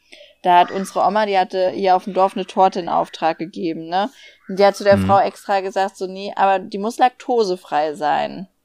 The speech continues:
Speaker 1: Unbedingt." Und die Frau dann, "Ja, klar, natürlich, machen wir laktosefrei." Und, ähm, dann hatte die da so Sahne dazu gemacht, also so eine, so eine bunte Sahne halt einfach, ne?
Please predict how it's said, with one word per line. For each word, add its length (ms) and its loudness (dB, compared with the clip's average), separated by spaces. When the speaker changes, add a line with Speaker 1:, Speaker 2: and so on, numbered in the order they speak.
Speaker 1:
Unbedingt." 560 0
Und 60 -6
die 100 -4
Frau 240 0
dann, 180 -2
"Ja, 960 0
klar, 1200 0
natürlich, 1500 0
machen 200 0
wir 60 0
laktosefrei." 1400 -4
Und, 460 -2
ähm, 500 2
dann 180 -2
hatte 180 -2
die 100 -8
da 180 2
so 280 -2
Sahne 520 0
dazu 400 -4
gemacht, 320 -4
also 180 -2
so 100 0
eine, 340 -6
so 140 -10
eine 100 -2
bunte 460 2
Sahne 460 2
halt 160 -4
einfach, 520 -10
ne? 280 -4